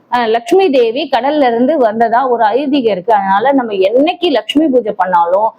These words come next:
என்னைக்குமே நடுவீட்டுல ஒரு, ஒரு, ஒரு பானையில உப்பு வச்சு வைக்கிறது ஐதீகம். அதையும் நான் செய்வேன், அதையும் நான் உங்களுக்கு சொல்றேன் நானு. உப்பு, சர்க்கரை, வெல்லம், பச்சைப்பருப்பு,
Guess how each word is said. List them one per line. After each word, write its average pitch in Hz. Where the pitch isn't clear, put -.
என்னைக்குமே 277
நடுவீட்டுல 269
ஒரு, 208
ஒரு, 196
ஒரு 196
பானையில 262
உப்பு 262
வச்சு 226
வைக்கிறது 208
ஐதீகம். 226
அதையும் 302
நான் 269
செய்வேன், 247
அதையும் 240
நான் 202
உங்களுக்கு 185
சொல்றேன் 190
நானு. 170
உப்பு, 247
சர்க்கரை, 226
வெல்லம், 226
பச்சைப்பருப்பு, 226